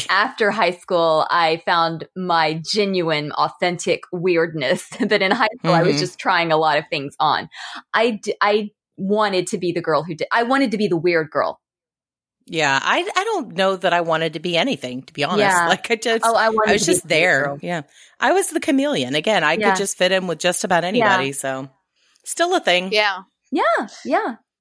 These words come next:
Speaker 2: Yeah.
Speaker 3: I, I remember it was on this podcast where we were actually kind of discussing. I said, "You know what? I don't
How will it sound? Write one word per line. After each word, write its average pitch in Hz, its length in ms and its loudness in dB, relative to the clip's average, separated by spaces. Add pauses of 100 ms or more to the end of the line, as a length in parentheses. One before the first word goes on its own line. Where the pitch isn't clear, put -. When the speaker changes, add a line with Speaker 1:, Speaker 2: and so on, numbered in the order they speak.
(200)
Speaker 2:
Yeah. 247 180 -6 (460)
Speaker 3:
I, 240 160 0 (180)
I 247 60 -2
remember 359 340 -4
it 226 100 -2
was 240 140 -4
on 214 220 -2
this 196 220 -4
podcast 156 680 -4
where 170 120 0
we 170 160 -8
were 165 120 -2
actually 170 320 -2
kind 160 240 -2
of 151 100 -4
discussing. 151 460 -6
I 190 60 -4
said, 262 200 -8
"You 392 100 -4
know 466 140 -10 (240)
what? 339 100 0
I 392 40 -4
don't 440 160 -10